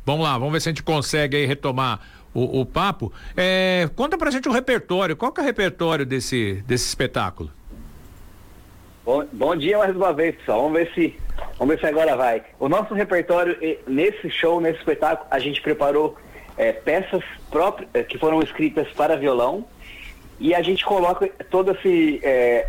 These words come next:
Speaker 2: essa modernidade que a gente tem, então os arranjos são feitos por nós, né? Então são músicas de, do repertório do violão clássico brasileiro, brasileiro, tocado numa versão mais moderna, assim, mais,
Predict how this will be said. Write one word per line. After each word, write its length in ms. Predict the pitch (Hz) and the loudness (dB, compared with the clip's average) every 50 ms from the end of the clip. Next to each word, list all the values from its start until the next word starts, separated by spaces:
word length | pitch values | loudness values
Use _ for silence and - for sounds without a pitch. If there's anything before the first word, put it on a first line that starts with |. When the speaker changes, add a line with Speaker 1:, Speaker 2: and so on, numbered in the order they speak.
| - - | -2 -4
Speaker 2:
essa 200 | - 113 - 131 | -4 -4 -2 -2
modernidade 840 | 123 135 135 127 139 139 139 139 123 117 120 123 131 143 139 127 123 | 0 0 0 2 2 2 2 2 0 2 2 2 4 2 2 0 -2
que 80 | 120 123 | -4 -4
a 20 | |
gente 180 | 113 110 104 - | -4 -4 -6 -4
tem, 180 | - 131 131 | -2 -2 0
então 220 | 127 - 135 131 131 - | 0 0 -2 -2 -2 -2
os 200 | 120 117 107 120 | -2 0 0 0
arranjos 500 | 110 101 92 113 135 160 160 131 127 - | 0 0 -2 0 0 0 0 -2 -4 -4
são 120 | - 127 120 | -4 -4 -2
feitos 260 | - 139 139 135 - - | 0 -2 -2 -2 -6 -6
por 200 | - 151 156 151 | -2 -2 0 2
nós, 240 | 120 92 87 90 95 | 2 2 2 0 -2
né? 140 | 107 98 - - - - - - | -4 -6 -8 -12 -16 -16 -14 -10
Então 240 | 113 104 135 135 131 | -4 -2 -2 0 2
são 140 | - 147 143 | 0 0 2
músicas 460 | 139 139 160 170 165 - 160 139 - - | 2 2 2 2 2 0 -2 -4 -4 -6
de, 320 | - 117 120 117 110 - - - - - | -4 0 0 0 0 0 -4 -10 -12 -4
do 80 | - 110 | 0 0
repertório 540 | 117 127 123 127 117 107 - 127 120 120 120 | 0 2 2 0 0 0 0 0 0 0 0
do 100 | 120 107 | -2 -2
violão 260 | 120 117 110 110 107 | 0 0 0 0 -2
clássico 420 | 110 123 117 123 123 - 131 131 | -2 0 0 0 -2 -4 -6 -2
brasileiro, 640 | 113 117 117 110 127 127 127 127 117 117 123 131 - - - - | 0 0 0 0 0 0 2 2 4 4 2 2 -2 -6 -10 -4
brasileiro, 560 | - 113 110 110 117 113 117 120 127 143 147 - - - - - - - - - - - - - | -2 -2 0 0 0 0 2 2 2 0 -2 -6 -10 -18 -20 -18 -18 -18 -18 -18 -18 -12 -4 -2
tocado 440 | 165 156 - - 139 139 139 147 | 0 0 2 2 0 2 2 0
numa 180 | 139 139 135 131 | 0 2 2 2
versão 340 | 123 131 123 123 - 127 120 | 2 0 0 0 0 0 0
mais 260 | 127 117 113 110 107 - - - - - - - | 2 2 2 0 0 -4 -10 -14 -14 -14 -4 -2
moderna, 480 | 120 113 98 107 104 101 92 90 92 | 0 0 2 2 2 2 0 0 -2
assim, 220 | 90 - - 104 92 | -6 -6 -6 -4 -2
mais, 160 | 95 95 | -2 -2